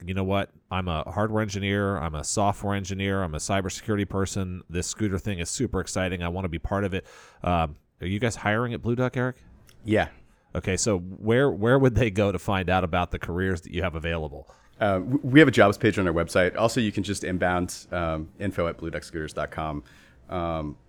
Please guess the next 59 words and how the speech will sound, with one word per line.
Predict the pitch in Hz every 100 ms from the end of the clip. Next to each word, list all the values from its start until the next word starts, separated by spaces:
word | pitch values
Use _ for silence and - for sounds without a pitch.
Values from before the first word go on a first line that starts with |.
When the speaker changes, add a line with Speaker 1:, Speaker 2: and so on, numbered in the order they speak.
| -
Speaker 2:
you | 95
know, |
we | 87
hired, | 92 92 85 82 - - -
like, | 85
twenty-five | 80 90 82 82
people | 82 78 78
last | 78 -
week, | 78 71 -
and, | - 73 - -
and | 80 78 -
we're | 82
gonna | 80 80
hire, | 78 76 73 71 -
you | 76
know, | 73 -
another | 82 80 78 73
hundred | - 92 82
people | - 82 78
over | 78 76 78
the | 78
next, | 76 - - -
you |
know, | 80
couple | - - 82
months. | 85 170 - - - - - - -
Um, | 92 90 90 90 -
you | 87 82
know, | 85 -
and, | 95 95 95
uh, | 95 95 92
we | 110
want | 107 117 117
to | -
do | 95 107 107
as | 98
much | 101 -
of | 95
this | 90 -
as | 87
we | 90
possibly | 85 - 95 90 - 90
can | - 87
here. | 87 82 73
We | -
wanna | 107 107
keep | - 98
as | 90
much | 87 -
of | 78
Blue | 85
Duck | 78 69
in | 78
San | 78
Antonio | 71 76 71 71
as | 73
we | 78
can. | - 71 - -
Um, | 82 78